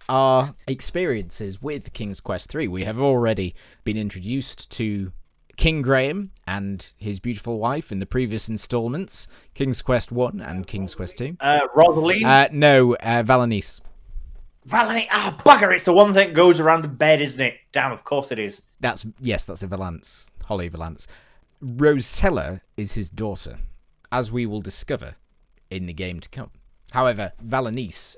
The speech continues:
Speaker 1: is his wife.
Speaker 2: So, setting us up, who is the protagonist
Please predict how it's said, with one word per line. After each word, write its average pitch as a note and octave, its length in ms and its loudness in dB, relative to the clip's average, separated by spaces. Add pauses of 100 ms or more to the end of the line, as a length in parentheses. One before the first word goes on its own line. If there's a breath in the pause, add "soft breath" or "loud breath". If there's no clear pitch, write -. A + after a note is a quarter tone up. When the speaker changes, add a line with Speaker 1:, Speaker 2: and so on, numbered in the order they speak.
Speaker 1:
is F2+ 500 -10
his F2 240 -10
wife. - 380 -14 (100)
Speaker 2:
So, F3+ 400 -2 (800)
setting D3 460 -2
us C3 180 -2 (260)
up, A3 320 2 (260)
who A3+ 280 2
is G#3+ 220 6
the G#3 60 2
protagonist C#3+ 880 2